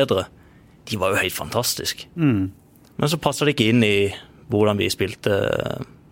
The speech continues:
Speaker 1: ellers da. Men det er, de typene der, de savner jeg. På samme måte på topp. Eh, må-, eh, f-, eh, spisser som kan skåre mål,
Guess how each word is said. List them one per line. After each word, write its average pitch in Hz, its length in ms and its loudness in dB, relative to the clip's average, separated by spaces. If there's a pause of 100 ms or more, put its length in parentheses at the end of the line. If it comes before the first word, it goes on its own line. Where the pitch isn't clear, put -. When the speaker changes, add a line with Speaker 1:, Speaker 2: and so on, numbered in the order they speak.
(220)
Speaker 1:
ellers 107 320 -2
da. - 60 -12 (880)
Men - 100 -2
det 110 80 6
er, 110 720 2 (880)
de 139 140 4
typene 127 400 2
der, 131 180 2
de 113 160 2
savner - 720 -2
jeg. - 100 -8 (240)
På 107 100 2
samme 101 280 2
måte 95 300 4
på 107 120 -2
topp. - 340 -2 (880)
Eh, 113 100 2
må-, 104 280 4
eh, 107 80 0
f-, - 120 -2
eh, 107 240 2
spisser - 440 0
som - 160 0
kan 98 100 0
skåre 101 220 0
mål, 139 260 4